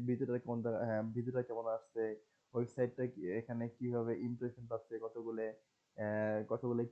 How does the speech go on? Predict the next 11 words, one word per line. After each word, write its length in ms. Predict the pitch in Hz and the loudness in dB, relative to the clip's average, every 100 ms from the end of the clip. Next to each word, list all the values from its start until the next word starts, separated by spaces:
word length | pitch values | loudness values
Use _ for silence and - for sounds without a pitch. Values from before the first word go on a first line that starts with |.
| - | 2
ক্লিক 220 | 135 131 - | 2 4 4
পাচ্ছে, 360 | 120 113 - - | 4 4 -4 -4
তাই 100 | 147 202 | -2 0
না? 60 | 147 - _ _ | -4 -6 _ _
তো 60 | 147 127 180 | -2 2 2
ইমপ্রেশন 420 | 185 185 185 190 | 2 0 0 0
আর 60 | 185 185 | 0 0
ক্লিক 200 | 160 156 - | 0 0 0
তো 60 | 160 | 0
যদি 160 | 147 151 143 | 2 2 2
আমরা 140 | 139 | 2